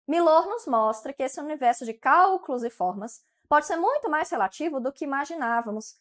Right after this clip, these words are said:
principalmente quando transformado com maestria em história de amor. E aí, pessoal, ele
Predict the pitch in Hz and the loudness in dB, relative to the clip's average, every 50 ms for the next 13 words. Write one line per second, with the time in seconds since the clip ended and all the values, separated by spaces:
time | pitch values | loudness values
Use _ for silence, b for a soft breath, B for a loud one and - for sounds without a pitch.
0 | _ _ _ _ - 320 339 339 339 339 - 285 277 247 240 240 311 294 - 320 | _ _ _ _ -6 -6 -4 -4 -6 -2 -2 -2 -2 -2 -4 -6 -8 -10 -6 -4
1 | 285 294 302 330 392 392 - 370 370 359 - 359 302 294 247 233 240 233 240 - | -4 -4 -4 -6 -8 -8 -8 -10 -8 -6 -6 -6 -6 -4 -2 -2 -2 -2 -4 -6
2 | - - 262 254 247 233 240 - - - - 277 285 285 277 277 - - - 240 | -6 -8 -4 -2 -2 -2 -4 -4 -8 -12 -8 -8 -8 -8 -8 -10 -10 -4 -2 0
3 | 233 233 240 233 254 277 269 202 185 185 _ _ _ _ _ _ _ _ _ _ | 0 0 0 -2 -2 -2 -2 -4 -6 -6 _ _ _ _ _ _ _ _ _ _
4 | - 285 320 339 330 359 392 392 - 285 277 - - 214 208 - - - 277 302 | 0 2 4 6 6 4 2 0 -2 -4 -2 0 2 2 2 2 2 0 2 2
5 | 302 269 233 196 - - | 4 2 0 -2 -6 -8